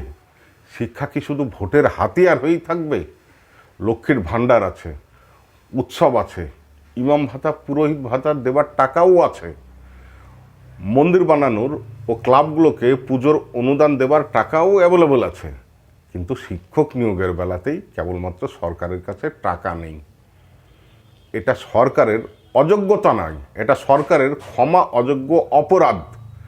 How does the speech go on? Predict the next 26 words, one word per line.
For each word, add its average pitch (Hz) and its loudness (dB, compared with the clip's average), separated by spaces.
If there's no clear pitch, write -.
সাধারণ 135 -2
মানুষের 127 -2
সঙ্গে 127 -6
প্রতারণা। 147 2
বন্ধুরা, 123 4
আজ 101 -4
চুপ 139 -4
থাকলে 98 -6
আগামী 113 -2
প্রজন্ম 131 -4
কিন্তু 92 -12
আমাদের 87 -6
ক্ষমা 165 2
করবে 87 -4
না। 76 -16
যদি 101 -4
ভিডিওটা 110 2
ভালো 113 0
লাগে, 127 -2
তাহলে 104 -2
অবশ্যই 120 -2
শেয়ার 123 0
করুন, 139 -8
কারণ 123 -2
এটা 123 -2
কোনো 151 -6